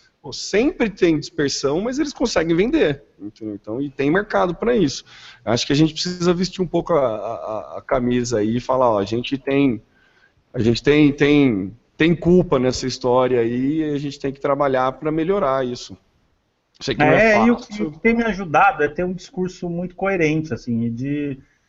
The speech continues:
Speaker 2: ser muito sincero. Tem gente que esconde ou tem vergonha dos números. Tem blogueiro que eu conheço que esconde, por exemplo, de dizer que é do interior, ele tem vergonha, porque, sei lá, acha que vai <laughs> parecer menor do que quem mora na capital, tem de tudo.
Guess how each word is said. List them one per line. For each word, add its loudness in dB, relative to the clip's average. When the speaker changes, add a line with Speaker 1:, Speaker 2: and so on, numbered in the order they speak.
Speaker 2:
ser 0
muito 0
sincero. 0
Tem -2
gente -4
que -18
esconde 0
ou 0
tem 0
vergonha 0
dos -6
números. -2
Tem 0
blogueiro 2
que -8
eu -2
conheço -4
que -20
esconde, -4
por -8
exemplo, 0
de -2
dizer -6
que -6
é 0
do -2
interior, 0
ele 0
tem -4
vergonha, -2
porque, -10
sei -2
lá, -2
acha -6
que -12
vai -2
<laughs> -20
parecer 2
menor 6
do 0
que -20
quem -2
mora -2
na -4
capital, 2
tem 0
de -2
tudo. 2